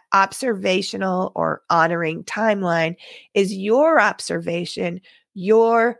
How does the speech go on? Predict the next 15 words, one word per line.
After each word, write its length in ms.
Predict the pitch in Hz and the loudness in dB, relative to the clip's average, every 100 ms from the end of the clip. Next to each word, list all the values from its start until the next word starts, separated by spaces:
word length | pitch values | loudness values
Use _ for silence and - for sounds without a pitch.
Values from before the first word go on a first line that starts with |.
| _ | _
lens 640 | 247 196 220 190 190 208 - | -6 2 2 2 -2 -8 -6
that 160 | - - | -6 -4
you've 220 | 220 - | -4 -4
seen 380 | - 240 220 208 | -6 -4 -2 0
them 220 | 202 190 | 0 2
go 260 | 190 180 | 2 2
through. 600 | 185 - 190 180 190 196 - _ _ _ _ _ | 0 -4 0 0 2 -2 -6 _ _ _ _ _
Maybe 380 | 190 180 190 233 | -4 2 2 2
even 260 | 262 262 247 | 0 0 -2
it's 160 | 262 240 | -2 -2
only 240 | 233 233 | 0 -2
part 320 | 233 247 269 | 0 2 4
of 160 | 208 190 | 2 0
their 180 | 175 170 | -2 0
life, 480 | - - - - | 0 -2 -6 -12